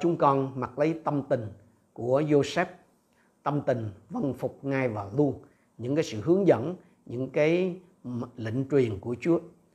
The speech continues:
để ngõ hầu mỗi một ngày chúng con cứ bước đi về phía trước. Dù hoàn cảnh có thế nào, chúng con vẫn luôn đi qua tất thảy với tư cách của một người chiến thắng, vì chúng con có Đức Chúa Trời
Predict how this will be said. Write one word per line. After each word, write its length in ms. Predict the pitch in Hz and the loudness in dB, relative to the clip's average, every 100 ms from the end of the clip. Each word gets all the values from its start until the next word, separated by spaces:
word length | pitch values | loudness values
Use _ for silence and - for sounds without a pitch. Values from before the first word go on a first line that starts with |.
| _ | _
để 120 | - | -4
ngõ 220 | 135 131 151 | -2 0 0
hầu 400 | 139 120 113 - _ _ - | 0 -2 -2 -8 _ _ -6
mỗi 200 | 123 180 | 2 4
một 160 | 139 135 | 4 0
ngày 260 | 120 104 - - | -4 -6 -12 -10
chúng 140 | 151 | 0
con 240 | 151 131 | 2 2
cứ 140 | 135 160 | 0 -2
bước 280 | 180 202 190 | 2 0 6
đi 260 | 147 131 | 6 6
về 180 | 117 107 | 0 -8
phía 160 | - 151 | -6 -8
trước. 260 | 165 196 190 - _ _ _ _ - | 2 0 0 -14 _ _ _ _ -4
Dù 220 | 135 127 | -2 2
hoàn 260 | 131 120 | 2 0
cảnh 280 | 101 - 156 185 | -2 -4 -4 -2
có 100 | 175 | -2
thế 180 | 175 165 | 0 0
nào, 320 | 139 98 95 - | 0 -4 -10 -12
chúng 140 | 151 147 | -8 0
con 260 | 135 127 | 0 0
vẫn 200 | 113 117 | -2 2
luôn 460 | 165 151 143 135 139 _ _ _ - | 6 6 4 0 -6 _ _ _ -6
đi 140 | 139 - | -6 -2
qua 460 | 147 143 135 131 - _ _ | 4 6 4 0 -6 _ _
tất 120 | - - | -2 -2
thảy 400 | - 107 113 160 - | -4 -4 -4 -4 -2
với 140 | 156 | -4
tư 140 | 151 135 | -2 -2
cách 240 | 147 143 | -2 -4
của 100 | 139 | -8
một 240 | 127 98 | -8 -8
người 140 | 117 95 | -8 -10
chiến 180 | 95 143 | -6 -8
thắng, 220 | 139 139 139 - _ _ | -6 -8 -10 -16 _ _
vì 80 | 95 | -10
chúng 140 | 143 | -4
con 240 | 143 127 117 | -2 -2 0
có 240 | 143 170 | 2 2
Đức 120 | 208 190 | 0 -4
Chúa 80 | 170 | -6
Trời 320 | 170 123 101 | -2 -4 -4